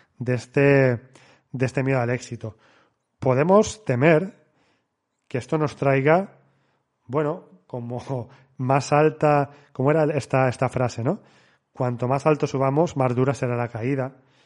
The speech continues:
Esto es una creencia irracional. La responsabilidad extra que, que te decía que esto nos puede traer. Tememos que nuestras amistades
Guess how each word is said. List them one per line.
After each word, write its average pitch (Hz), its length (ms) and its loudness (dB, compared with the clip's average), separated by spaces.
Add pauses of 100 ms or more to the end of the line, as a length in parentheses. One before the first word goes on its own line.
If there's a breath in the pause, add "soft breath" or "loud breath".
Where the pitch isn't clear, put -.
(200)
Esto 127 180 -8
es - 100 -10
una 120 140 -4
creencia 113 320 -8
irracional. 131 540 -4 (1200 soft breath)
La 131 200 0
responsabilidad 123 840 -2 (340)
extra 131 340 -4
que, 120 160 -6
que 127 180 -8
te 120 140 -4
decía 127 420 -2 (360 soft breath)
que - 100 -6
esto 139 180 -4
nos 117 120 -12
puede 120 220 -8
traer. 139 640 -2 (960)
Tememos 175 640 4 (480)
que 123 160 -6
nuestras 120 240 -10
amistades 151 680 2